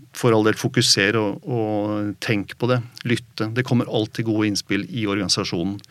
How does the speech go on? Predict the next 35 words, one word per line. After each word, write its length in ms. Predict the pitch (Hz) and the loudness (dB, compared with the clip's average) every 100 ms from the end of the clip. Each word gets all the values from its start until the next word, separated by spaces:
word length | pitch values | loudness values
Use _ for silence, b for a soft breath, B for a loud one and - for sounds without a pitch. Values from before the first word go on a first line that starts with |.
| b b _ | b b _
eh, 320 | 127 110 104 101 | -2 0 0 -2
som 160 | - 101 | -2 -2
du 40 | 110 | 0
kan 120 | 101 | 0
trekke 240 | 107 98 101 | 0 0 0
veksler 300 | 92 - - | 0 -2 0
på, 100 | 175 196 | 0 0
og 240 | - 143 | -4 -2
så 220 | - 117 | 0 0
må 160 | 110 107 | 0 2
du 80 | 107 | 4
være 160 | 90 90 | 4 2
den 80 | |
som 140 | - - | -2 -2
kan 100 | 113 | -2
løfte 380 | 101 - 92 87 | -2 -4 -4 -2
det 80 | |
fram, 180 | - 123 | 0 0
og 80 | 120 | 0
eventuelt 400 | 104 98 101 95 | -2 -2 -4 -2
backe 400 | 104 - - 104 | -4 -4 -6 -4
de 140 | 98 | 0
som 180 | - 92 | -2 -2
kommer 240 | 87 92 90 | -2 -2 -2
med 80 | |
gode 160 | 104 92 | -2 0
ideer, 160 | 90 85 | -2 -2
sånn 160 | 104 | -4
at 80 | 92 | -2
du 60 | 104 | 0
kan 100 | 98 | 2
være 140 | 90 | 2
med 80 | 95 | 0
å 80 | 92 | -4
utvikle, 400 | - - 101 | -8 -8 -4